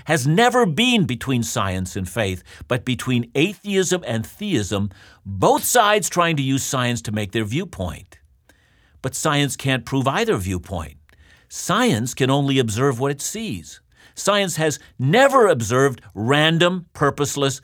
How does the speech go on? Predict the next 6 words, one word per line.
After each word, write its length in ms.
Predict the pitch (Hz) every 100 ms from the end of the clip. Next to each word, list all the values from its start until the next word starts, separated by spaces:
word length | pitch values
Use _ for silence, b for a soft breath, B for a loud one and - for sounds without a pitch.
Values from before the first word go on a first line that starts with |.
| _
creation. 680 | - 151 175 214 - 90 - _ _ B B B
Rather, 240 | 156 175 156
modern 420 | 147 190 208 180
atheistic 640 | 175 165 156 175 - 165
scientists 680 | - - 180 254 233 151 151 B B -
presume 840 | 196 185 131 185 302 254 156